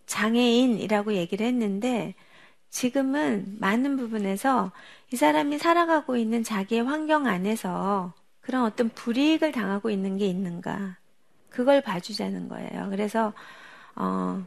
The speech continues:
시설을, 장애인들을 위해서 편의시설을 만들고,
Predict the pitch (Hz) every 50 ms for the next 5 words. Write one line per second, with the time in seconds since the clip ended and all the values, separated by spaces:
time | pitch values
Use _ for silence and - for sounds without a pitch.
0 | - - - _ _ - _ _ - - 302 294 - 294 277 247 247 269 285 311
1 | 330 339 - - - 196 202 214 220 220 214 220 208 208 202 190 190 190 190 208
2 | 226 - 302 302 294 302 294 - 269 240 - 226 214 214 208 196 170 175 175 175
3 | 175 190 180 180 180 - - 233 254 269 285 311